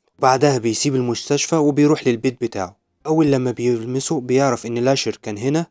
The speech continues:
بيتفاجئ كمان إن روين كانت بره البيت، وبعدها بيطمنها ويدخلها تاني جوه البيت. في نفس الوقت بتكون مساعدة ديردراي موجودة في المخزن، وبيكون لابسها لاشر وبيكون رافض جسمها،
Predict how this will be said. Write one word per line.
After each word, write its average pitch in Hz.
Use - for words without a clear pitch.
بيتفاجئ 156
كمان 139
إن 139
روين 143
كانت 135
بره 139
البيت، 117
وبعدها 127
بيطمنها 120
ويدخلها 139
تاني 147
جوه 139
البيت. 104
في -
نفس 156
الوقت 117
بتكون 139
مساعدة 117
ديردراي 123
موجودة 123
في -
المخزن، 117
وبيكون 135
لابسها 117
لاشر 147
وبيكون 135
رافض 147
جسمها، 117